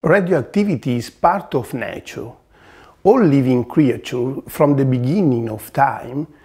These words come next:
have been and are still being exposed to radiation. Natural radioactivity originates from radioactive elements in the Earth's crust. It could be also originated from extraterrestrial sources,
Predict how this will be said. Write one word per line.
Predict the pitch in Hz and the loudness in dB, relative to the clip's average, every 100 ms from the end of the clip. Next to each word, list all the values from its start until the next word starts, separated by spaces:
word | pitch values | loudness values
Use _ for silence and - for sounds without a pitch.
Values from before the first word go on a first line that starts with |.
| _ _ - | _ _ -4
have | 175 165 131 | 0 0 0
been | 202 185 117 110 - | 2 2 0 -6 -10
and | 147 156 | -2 0
are | 196 165 | 0 -4
still | - - 202 | -6 0 2
being | 127 147 214 123 127 - | 2 2 0 0 -2 -2
exposed | 143 - - 202 214 - | -4 -4 0 2 2 -2
to | 127 | -6
radiation. | 117 110 - - - - 120 - _ _ _ _ _ - | -4 -6 -8 -8 -10 -12 -16 -20 _ _ _ _ _ 2
Natural | 170 254 - 156 | 4 4 2 2
radioactivity | 127 143 127 123 - 170 135 110 - 127 - - | 4 2 2 0 0 -2 -2 -4 -6 -6 -8 -2
originates | 160 170 143 170 170 185 202 196 | 2 2 2 4 6 6 4 -2
from | - 165 151 135 | -6 2 4 4
radioactive | 147 180 147 143 165 165 170 143 - | 4 4 4 6 4 2 -4 -2 0
elements | 180 113 113 120 120 - - _ - - | 0 0 -6 -12 -14 -16 -20 _ -20 -6
in | - 165 | 4 6
the | 160 - | 6 4
Earth's | 202 220 - - | 2 -2 -2 -12
crust. | - 131 - - _ - _ _ _ _ _ - | -6 -6 -6 -16 _ -20 _ _ _ _ _ 0
It | 185 180 | 0 2
could | 196 147 | 4 6
be | 170 - | 4 4
also | 208 247 - 147 | 4 4 0 0
originated | 147 123 139 175 185 165 | 2 2 2 2 2 -2
from | - 165 147 - | 0 0 0 2
extraterrestrial | 208 - 156 - 131 135 190 - 123 | 0 2 -2 0 0 2 0 -4 -10
sources, | 113 - 151 117 - 110 - - | -10 -2 -2 -2 -10 -14 -14 -18